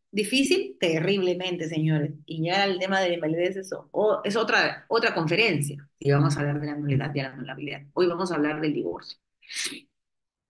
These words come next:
Pero, doctora, yo tengo claro que hay dos tipos de divorcio, el divorcio relativo y el divorcio absoluto. ¿Cuál es el divorcio relativo? La famosa separación de cuerpos.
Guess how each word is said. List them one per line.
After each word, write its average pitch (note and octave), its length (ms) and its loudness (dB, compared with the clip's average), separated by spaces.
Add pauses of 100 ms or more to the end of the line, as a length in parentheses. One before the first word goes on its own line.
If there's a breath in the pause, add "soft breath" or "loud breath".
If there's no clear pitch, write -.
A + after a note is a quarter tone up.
(1200 soft breath)
Pero, E4+ 180 4
doctora, F4 580 4
yo F4+ 280 6
tengo D#4+ 320 6
claro A#3 360 4
que G#3+ 80 4
hay F#3+ 100 8
dos F#3+ 220 4
tipos D#3 240 0
de D#3 80 4
divorcio, C4+ 560 4
el C#3 80 -14
divorcio D3+ 420 0
relativo B3+ 560 6
y F4+ 60 8
el B3+ 80 6
divorcio E3 400 0
absoluto. F3+ 720 4 (1300)
¿Cuál C#5 120 -2
es G#4+ 60 0
el E4+ 60 8
divorcio C#4 300 6
relativo? F3+ 520 2 (540)
La G3+ 120 -4
famosa G3+ 720 0 (1300)
separación D#3+ 720 2
de D3 140 -2
cuerpos. - 340 -6